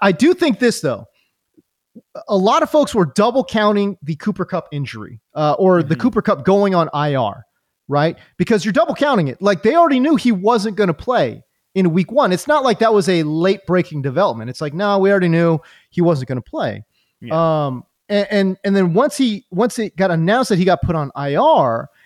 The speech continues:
Speaker 1: it's like, "Oh yeah, we're d-, we're double counting that injury," right? We're like, "Oh man, the, the Rams are gonna stink," right? Now, that being said, listen, they, I,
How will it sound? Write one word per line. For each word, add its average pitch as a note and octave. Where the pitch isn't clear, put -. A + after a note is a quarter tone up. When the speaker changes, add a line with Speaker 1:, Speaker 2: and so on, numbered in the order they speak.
Speaker 1:
it's -
like, D#3+
"Oh G3+
yeah, D#3
we're D#3
d-, -
we're F3+
double A#3
counting A3+
that E3+
injury," D#3
right? C3+
We're E3
like, D#3
"Oh F#3+
man, E3+
the, D#3
the D3+
Rams D#3
are F3+
gonna E3
stink," E3
right? D#3
Now, D#4+
that D#4
being G#3+
said, A3+
listen, A3+
they, G#3+
I, F#3+